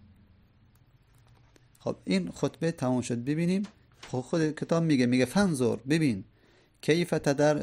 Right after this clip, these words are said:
تدرج ابن ابی طالب فی اثارة شعور سامعیه»، چگونه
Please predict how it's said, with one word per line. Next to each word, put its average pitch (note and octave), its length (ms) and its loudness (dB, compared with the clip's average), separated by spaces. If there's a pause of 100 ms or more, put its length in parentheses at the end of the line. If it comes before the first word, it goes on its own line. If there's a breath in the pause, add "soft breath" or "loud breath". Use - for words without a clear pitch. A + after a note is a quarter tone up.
تدرج D3 600 2
ابن B2+ 240 2
ابی B2 280 2
طالب B2+ 540 2
فی A#2+ 240 -2
اثارة B2 520 0
شعور A#2+ 420 0
سامعیه»، A2+ 680 -2 (1300 soft breath)
چگونه C#3 840 2